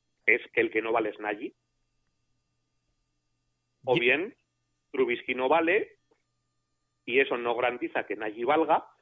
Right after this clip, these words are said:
Speaker 1: pero
Speaker 2: El
Speaker 1: a
Speaker 2: que
Speaker 1: lo
Speaker 2: no
Speaker 1: mejor
Speaker 2: vale es Pace.
Speaker 1: Exactamente.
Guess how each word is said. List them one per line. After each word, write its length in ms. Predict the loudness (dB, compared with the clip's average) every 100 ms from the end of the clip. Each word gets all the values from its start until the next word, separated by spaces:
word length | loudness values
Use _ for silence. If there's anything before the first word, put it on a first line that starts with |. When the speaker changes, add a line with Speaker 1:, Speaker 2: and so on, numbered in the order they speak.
| _ _
Speaker 1:
pero 420 | -2 0 0 -4 -8 _
Speaker 2:
El 160 | -2 2
Speaker 1:
a 40 |
Speaker 2:
que 80 | 4
Speaker 1:
lo 40 | 6
Speaker 2:
no 60 |
Speaker 1:
mejor 140 | 6 6
Speaker 2:
vale 340 | 6 4 4
es 180 | 0 -4
Pace. 420 | -4 -6 -6 -10 -20 _ _ _ _ _ _ _
Speaker 1:
Exactamente. 680 | -6 -6 -6 -10 -12 -6 -6